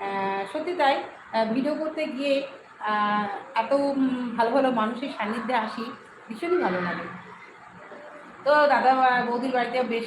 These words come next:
কিছুক্ষণ আড্ডা দিয়ে, উম, ভিডিও করলাম, সুন্দর সুন্দর ফুল গাছ, ফল গাছ সব দিলাম। দাদা আমাকে দুটো গাছ গিফট করলো। আহ,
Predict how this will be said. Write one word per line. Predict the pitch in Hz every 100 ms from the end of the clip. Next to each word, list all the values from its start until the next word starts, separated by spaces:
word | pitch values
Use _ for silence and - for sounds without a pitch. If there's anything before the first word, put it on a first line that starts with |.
| -
কিছুক্ষণ | 214 247 240 240 240
আড্ডা | 208 202 226
দিয়ে, | 220 214 220 226 220
উম, | 208
ভিডিও | 196 220 214
করলাম, | 214 208 208 202 208 208 - - -
সুন্দর | 254 247
সুন্দর | 247 233 233
ফুল | 226 208
গাছ, | 208 208 208 -
ফল | 202 196
গাছ | 196 202 196
সব | 202 185
দিলাম। | 202 196 196
দাদা | 180 196
আমাকে | 190 196 190
দুটো | 190 196
গাছ | 190 196 - 214
গিফট | 214 -
করলো। | 196 190 190 - - - - -
আহ, | -